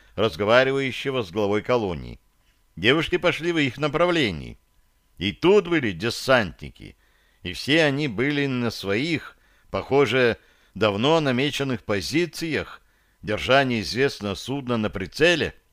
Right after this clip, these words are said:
Проходя мимо обзорного экрана,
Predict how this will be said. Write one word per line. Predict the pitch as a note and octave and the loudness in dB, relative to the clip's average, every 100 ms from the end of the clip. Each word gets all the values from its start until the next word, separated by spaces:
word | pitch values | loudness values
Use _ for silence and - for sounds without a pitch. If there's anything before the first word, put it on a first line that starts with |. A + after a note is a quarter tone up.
| _ _ _ _ _ _ _ _ _ _ _ _ | _ _ _ _ _ _ _ _ _ _ _ _
Проходя | A2+ A#2 B2+ C#3+ C#3 | 2 4 6 4 4
мимо | C#3 C3+ | 4 4
обзорного | C3 G#2+ C3+ C3 B2+ B2+ B2 | 2 2 4 4 2 2 2
экрана, | - B2 B2+ C3 C3+ | 2 4 4 4 -2